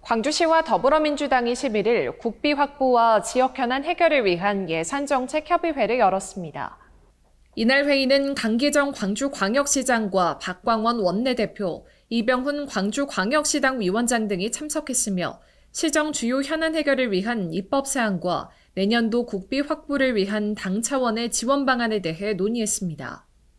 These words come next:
광주시는 우리 지역의 성장 동력인 에이아이 및 미래차 산업과 아시아 문화중심 도시 조성 사업, 지역화폐, 청년 일자리 등 필수 민생 삼 대 사업 등의 예산이 대폭 삭감됐다며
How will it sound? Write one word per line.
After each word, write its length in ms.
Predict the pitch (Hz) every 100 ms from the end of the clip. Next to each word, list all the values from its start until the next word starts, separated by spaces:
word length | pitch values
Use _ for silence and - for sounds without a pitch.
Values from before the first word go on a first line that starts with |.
| _ _ _
광주시는 680 | - 233 285 311 302 320 320
우리 280 | 214 233 320
지역의 360 | 311 285 294
성장 420 | 311 330 330 311
동력인 680 | 285 269 262 226 240 277 294 -
에이아이 480 | 202 247 262 247
및 240 | 220 240 233
미래차 460 | 185 247 294 294
산업과 840 | 277 277 233 196 - 190 185 170 -
아시아 400 | 196 - 294 285
문화중심 600 | 208 220 294 285 285 269
도시 320 | 233 220 285
조성 360 | 285 202 285 269
사업, 460 | 269 226 165 - - - _
지역화폐, 840 | - 233 240 247 208 254 247 156
청년 420 | - 349 339 320 269
일자리 460 | 208 220 247 214
등 300 | 208 285 320
필수 360 | - 359 330 339
민생 440 | 302 277 294 277
삼 280 | 294 - 339
대 120 | 330
사업 300 | 320 311 277
등의 280 | 277 262 247
예산이 680 | 185 175 208 180 196 214 165
대폭 400 | 180 180 - 277
삭감됐다며 1040 | - 320 320 311 254 226 208 180 147 127